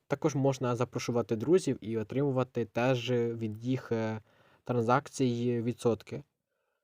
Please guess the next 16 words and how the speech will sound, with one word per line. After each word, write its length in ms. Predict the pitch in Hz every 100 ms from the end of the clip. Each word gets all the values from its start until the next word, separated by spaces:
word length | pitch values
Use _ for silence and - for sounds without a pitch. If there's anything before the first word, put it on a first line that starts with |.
| _ _
І 120 | 131
все. 340 | 127 - 156 156 _ -
Ви 280 | 131 123 151
просто 300 | 160 - 139
робите 640 | 135 131 123 120 120 -
обмін, 520 | - 156 160 175 170 151
хто 640 | - - 135 123 120 117
шарить, 420 | 113 127 151 165 127
можете 300 | 120 113 -
подивитися 420 | 120 120 - -
даже 220 | 123 117 117
на 80 |
Ютубі, 360 | 120 123 170 156
як 160 | 147 135
зробити 400 | 151 147 135 131
криптообмін 720 | 139 - 123 135 131 135